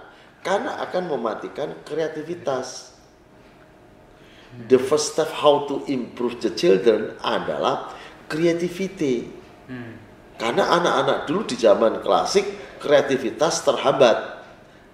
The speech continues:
Speaker 1: harus gambar ornamen ini yang tidak
Speaker 2: Ah.
Speaker 1: mampu. Maka pertama kali adalah konsep pendidikan seni Kartapustaka mengembangkan konsep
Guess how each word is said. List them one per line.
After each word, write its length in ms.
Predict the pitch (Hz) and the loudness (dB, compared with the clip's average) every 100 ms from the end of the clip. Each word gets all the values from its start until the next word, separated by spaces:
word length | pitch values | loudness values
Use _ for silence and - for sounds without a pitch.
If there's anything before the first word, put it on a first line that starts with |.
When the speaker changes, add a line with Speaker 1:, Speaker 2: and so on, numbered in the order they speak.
| 95 | -6
Speaker 1:
harus 320 | 101 120 98 | -4 -4 -2
gambar 640 | 95 85 85 80 - - | -2 -2 -4 -8 -10 -10
ornamen 640 | 98 92 85 85 104 101 87 92 | -4 -4 -4 -8 -8 -10 -8 -8
ini 240 | 117 131 | -2 4
yang 240 | 98 87 | 4 2
tidak 320 | 120 - 113 - | -6 0 0 0
Speaker 2:
Ah. 160 | - - - 113 | -12 -16 -8 0
Speaker 1:
mampu. 400 | 127 135 123 - | 2 2 0 2
Maka 720 | 113 90 - 190 160 120 - - - - - - - - | 2 2 2 6 6 6 0 -6 -14 -20 -20 -20 -10 0
pertama 400 | - - 208 233 | 2 4 4 4
kali 320 | 214 185 180 | 6 6 6
adalah 560 | - 143 127 139 139 - | 4 2 4 2 2 0
konsep 320 | 110 92 185 | 0 2 0
pendidikan 480 | 180 156 139 131 135 | 0 -2 -2 2 2
seni 640 | 135 135 127 117 - - - | 2 0 2 0 -4 -16 0
Kartapustaka 1040 | 143 135 - 123 - 131 123 101 85 135 | 2 2 0 -4 0 0 2 0 0 -2
mengembangkan 720 | 151 120 110 92 80 107 131 - | 0 0 0 -2 -4 -4 -6 -2
konsep 400 | 104 - 135 | -2 -2 -6